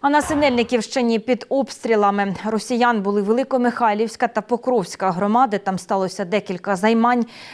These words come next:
Горіли дах багатоквартирного будинку. А на подвір'ї місцевих навіс і льох. У Маломихайлівській понівечено десять приватних осель та лінія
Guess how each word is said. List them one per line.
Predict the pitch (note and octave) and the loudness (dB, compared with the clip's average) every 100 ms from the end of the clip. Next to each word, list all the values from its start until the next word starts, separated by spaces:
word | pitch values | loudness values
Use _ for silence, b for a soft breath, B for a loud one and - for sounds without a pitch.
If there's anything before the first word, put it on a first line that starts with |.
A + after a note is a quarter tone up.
| A3+ | -4
Горіли | G#3 C4+ D4+ A#3+ | 0 0 2 2
дах | G3 G3+ F3 | 2 0 0
багатоквартирного | G3 B3 A#3+ A3+ A3 A3 G#3 G#3 F#3+ | 0 0 0 -2 -2 -2 -2 -2 -2
будинку. | F#3+ G3+ F3+ E3 - F3+ E3+ - | -2 -2 -2 -4 -2 -2 -4 -4
А | G#3+ | 0
на | G#3+ | 0
подвір'ї | G#3+ A3+ F#3+ F#3+ F#3+ | 0 0 0 0 0
місцевих | G3 - C#4 B3+ - | -2 0 2 2 0
навіс | G#3+ G3+ A#3+ - - | -2 -2 -2 -4 -4
і | A#3 G#3+ | 2 2
льох. | F#3 - B B B B | 2 -4 B B B B
У | - | 0
Маломихайлівській | B3+ C#4+ D#4 C#4 C4 - A3+ A3 A3+ - C4 | 2 4 4 2 2 2 2 0 -4 -4 -6
понівечено | - C4 B3 G#3 G3 - G3+ | -2 0 2 2 -2 -2 -4
десять | F#3+ A#3 A3+ F#3+ - | 0 0 0 -4 -2
приватних | G#3+ A3 G3+ G#3 F#3+ | 0 2 0 -4 -4
осель | A#3 A3 - C4 | -4 -2 2 2
та | C#4 A#3 G3+ | 2 0 0
лінія | A3+ A#3+ A3+ A3+ | 0 2 2 0